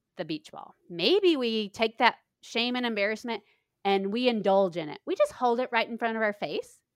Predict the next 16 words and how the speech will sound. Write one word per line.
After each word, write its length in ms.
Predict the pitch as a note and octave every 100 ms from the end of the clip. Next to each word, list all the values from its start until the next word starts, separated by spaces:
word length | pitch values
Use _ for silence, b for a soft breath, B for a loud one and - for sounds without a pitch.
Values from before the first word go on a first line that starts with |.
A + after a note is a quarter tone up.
| -
right? 260 | G3+ D#4 A#4+ -
We're 100 | G4
just 200 | B4+ B4+
like, 160 | A#4 G#4 _ -
"Here 180 | F#4 A4
it 80 |
is." 280 | E4 D#4+ D#4 _ _ _ _ _
And 120 | F4 G4
maybe 200 | G4+ C#5
we 80 | A#4
can 160 | A4 D#4+
see 220 | - C4+
through 200 | C4 B3+
that 180 | A3+ F#3
beach 240 | F#3+ -
ball, 360 | F#3 E3 C#4